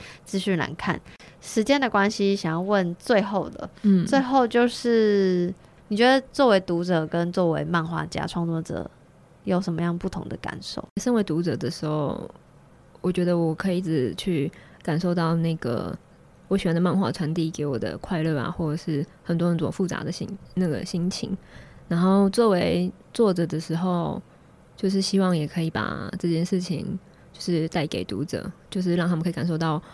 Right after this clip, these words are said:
Speaker 2: 我看漫画的时候的那种心情。
Speaker 1: 嗯。
Speaker 2: 然后因为漫画画了这么久以后，渐渐可以感受到漫画你在塑造角色的时候，其实你是在属于努力去理解你塑造的那个人。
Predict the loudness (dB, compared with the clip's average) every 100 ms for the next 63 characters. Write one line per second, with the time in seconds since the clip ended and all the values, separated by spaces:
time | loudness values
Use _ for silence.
0 | -20 -10 -4 -2 -4 -12 -4 0 0 0
1 | 0 0 -4 -2 -2 0 -2 -4 -6 -8
2 | -8 -10 -12 -8 -8 -8 -4 2 4 6
3 | 6 6 6 6 4 4 4 4 0 -2
4 | -12 -20 -20 -2 2 4 2 2 2 2
5 | 0 0 -2 0 0 2 0 0 0 -2
6 | -4 -16 -20 0 4 4 4 2 2 0
7 | -2 -2 0 0 0 0 -4 -12 -20 -20
8 | -2 2 2 2 2 2 2 0 0 0
9 | 2 2 2 0 -2 -2 -2 -2 -4 -6
10 | -2 -2 -2 0 0 0 -2 -4 -20 -10
11 | 0 2 2 0 0 0 -2 -2 -2 -2
12 | 0 0 0 0 0 -2 -8 -2 -2 0
13 | -2 -2 -4 -2 -4 -2 -2 -2 -4 -4
14 | -6 -6